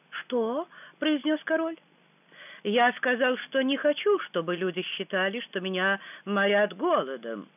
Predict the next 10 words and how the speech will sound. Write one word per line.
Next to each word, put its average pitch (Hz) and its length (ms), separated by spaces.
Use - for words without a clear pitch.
Король 156 520
сменил 151 440
тему. 117 260
«Люди 247 880
обрадовались, 202 960
увидев 196 460
нас 196 180
в - 160
театре 196 340
вместе. 151 720